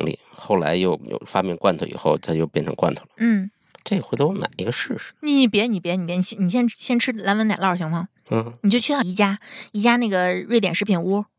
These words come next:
Speaker 1: 嗯。
Speaker 2: 你知道吧？在门口结账那块儿，
Speaker 1: 嗯。
Speaker 2: 你去买一盒蓝纹奶酪，四十多块钱一盒，
Speaker 1: 哦，那儿有啊。
Speaker 2: 应该是。啊。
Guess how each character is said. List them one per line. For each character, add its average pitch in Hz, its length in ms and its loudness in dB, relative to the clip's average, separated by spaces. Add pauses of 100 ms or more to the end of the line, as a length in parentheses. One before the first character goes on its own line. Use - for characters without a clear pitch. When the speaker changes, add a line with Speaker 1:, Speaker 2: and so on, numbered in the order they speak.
(260)
Speaker 1:
嗯。 95 240 -2
Speaker 2:
你 208 40 -4
知 214 80 4
道 202 120 6
吧？ 180 220 -4 (380)
在 233 120 0
门 214 120 4
口 208 140 2
结 175 140 -2
账 208 160 2
那 170 100 -2
块 175 160 -4
儿， 160 120 -6 (280)
Speaker 1:
嗯。 - 160 -2
Speaker 2:
你 208 60 2
去 269 100 -2
买 240 160 0
一 - 60 -8
盒 180 180 0
蓝 165 160 2
纹 175 140 0
奶 170 100 -4
酪， 156 220 -6
四 - 180 2
十 214 60 6
多 202 80 2
块 185 100 0
钱 175 120 -2
一 180 40 -2
盒， 180 120 -2
Speaker 1:
哦， 165 120 -2
那 117 80 -2
儿 113 80 2
有 90 80 0
啊。 - 0 -
Speaker 2:
应 - 60 -6
该 - 20 -4
是。 - 140 -6
啊。 180 220 2